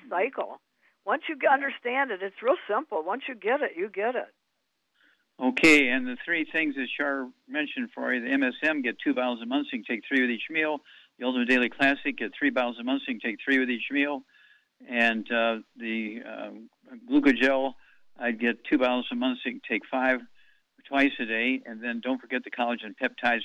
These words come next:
Speaker 1: two servings a day. And you're gonna be a new man in less than ninety days. But you have to stay on this stuff forever. You have to stay on the diet forever. You can't go back to the old ways, otherwise you'll be in trouble again. Okay. Um,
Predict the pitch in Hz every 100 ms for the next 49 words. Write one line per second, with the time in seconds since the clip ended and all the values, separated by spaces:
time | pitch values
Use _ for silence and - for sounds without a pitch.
0 | - 131 - 127 120 110 107 117 135 135
1 | - - - _ 120 113 151 151 151 147
2 | 156 156 147 160 147 139 120 127 139 -
3 | 123 127 135 123 135 127 104 104 - _
4 | _ _ 127 113 139 123 123 - 147 151
5 | 127 123 - 135 127 - 123 170 127 117
6 | 113 131 113 - 127 120 113 135 131 120
7 | 123 131 135 107 - 131 127 120 123 120
8 | 120 127 131 117 113 117 113 113 110 110
9 | 107 113 107 - 123 104 98 101 90 _
10 | _ _ - - - _ _ - 135 123
11 | 139 127 101 87 - - - _ - 120
12 | 117 113 110